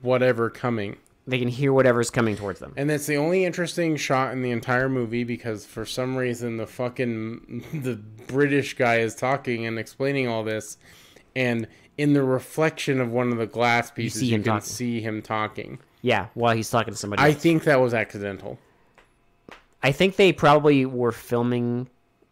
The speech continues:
Speaker 2: normal, and then one of them saw, like, "Hey, look.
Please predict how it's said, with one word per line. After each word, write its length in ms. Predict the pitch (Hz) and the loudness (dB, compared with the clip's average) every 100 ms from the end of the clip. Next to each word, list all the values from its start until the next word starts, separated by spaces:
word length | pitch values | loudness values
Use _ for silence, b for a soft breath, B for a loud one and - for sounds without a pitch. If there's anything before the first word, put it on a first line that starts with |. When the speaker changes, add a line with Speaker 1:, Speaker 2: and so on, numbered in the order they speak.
| _ | _
Speaker 2:
normal, 720 | 123 113 117 120 135 139 139 b b - | -8 -2 0 2 0 0 -4 b b -6
and 100 | 117 | 0
then 140 | 117 | 0
one 200 | 113 120 | 2 2
of 160 | 117 107 | 2 -2
them 340 | 110 104 104 - - | -4 -4 -6 -8 -16
saw, 300 | - - 110 | -8 0 2
like, 180 | 104 101 | 0 -2
"Hey, 320 | 143 147 110 | -2 0 0
look. 300 | 113 113 - | 0 -4 -6